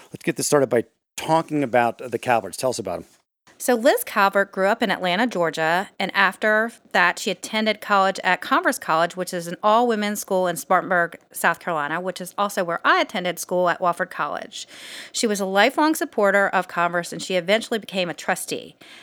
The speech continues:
Speaker 2: After college, she went to law school at U G A in nineteen eighty-seven.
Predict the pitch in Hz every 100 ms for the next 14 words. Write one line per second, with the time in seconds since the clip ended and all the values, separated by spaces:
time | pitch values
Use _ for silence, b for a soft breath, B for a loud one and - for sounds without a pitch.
0 | B - 220 269 359 214 196 202 - 190
1 | 180 185 196 240 - 240 226 202 185 190
2 | 190 208 175 170 170 175 180 190 180 180
3 | - 180 170 - 160 147 147 -